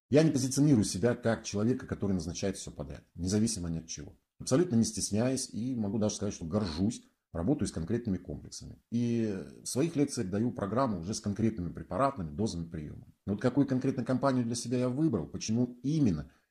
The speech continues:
исходя из каких параметров. Вот об этом сейчас расскажу. Как я уже говорил, очень широкий спектр различных составляющих при выборе биокомплексов, в которых не всегда разобраться могут даже специалисты,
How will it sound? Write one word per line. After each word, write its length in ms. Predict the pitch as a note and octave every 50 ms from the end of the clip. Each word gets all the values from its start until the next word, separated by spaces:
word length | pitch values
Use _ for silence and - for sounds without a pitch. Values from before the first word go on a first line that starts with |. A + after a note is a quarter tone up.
| _ -
исходя 340 | - - - F#2+ G2 C3 C#3+
из 240 | C#3 - - - -
каких 360 | - - - A#2+ A2+ - -
параметров. 540 | - F#2+ E2+ E2 E2 E2 C2 - - - - _ -
Вот 180 | C3 - -
об 120 | G2 F#2 A#2
этом 180 | B2 - E2+
сейчас 200 | - F#2+ E2 -
расскажу. 360 | D#2+ C#2+ - - D2+ C#2+ C#2 - - _ _
Как 140 | - A2 B2
я 80 | C#3+
уже 100 | C3 C3+
говорил, 340 | C3+ C3+ C#3 D3 D3 D3 C#3+ -
очень 280 | C#3+ C#3+ - A#2 G#2+
широкий 340 | F#2+ - G2+ G#2+ G2 - F#2
спектр 520 | - - - - F#2+ F2+ - - B2+ - - -
различных 460 | F#2+ G2 F#2+ A2 B2+ A#2+ - G2 F2+
составляющих 800 | F2 E2 - - F2 E2+ E2 E2+ F2 F#2 F#2+ - - D3 - -
при 200 | - A2 B2+ C3
выборе 320 | F#2+ G#2 F#2+ F2 F2 F2
биокомплексов, 680 | D#2 D2 D#2+ D#2 - - - C2+ - D2+ - - - -
в 60 | -
которых 360 | - G2 - C3+ D#3 D3 -
не 160 | A#2 A#2+ C#3 -
всегда 560 | - - D#3 C#3+ C3 F#2+ E2+ G#2+ G#2+ G#2 G2+
разобраться 480 | F#2+ F2 F#2 E2 F#2+ A2 - - F2+
могут 320 | F2 F#2+ A#2+ C3+ A#2+ G2+ D2
даже 200 | E2 F2+ F2+ F#2
специалисты, 600 | - - - - - D2 C#2 - - - - -